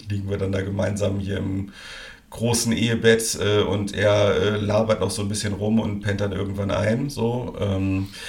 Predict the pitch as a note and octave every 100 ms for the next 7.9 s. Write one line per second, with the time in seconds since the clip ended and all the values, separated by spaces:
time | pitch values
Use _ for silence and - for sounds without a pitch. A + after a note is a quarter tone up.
0 | - - G2 G#2 A2 G#2+ - - G2+ G#2
1 | - - - - - - - G#2+ - -
2 | - G#2+ A2+ A#2 A2 G#2 A2+ A2+ G#2 G#2+
3 | A2 A2 - - - B2 A2+ F#2+ F#2+ G2+
4 | C3+ - C3+ C#3 C#3 - - - - A2
5 | A#2 G#2+ G#2+ B2 B2+ A#2 G#2+ A2 A2+ A2+
6 | A2 A2 - C#3 A2 G2 - A2+ - -
7 | - - B2+ F2+ E2+ G2 - -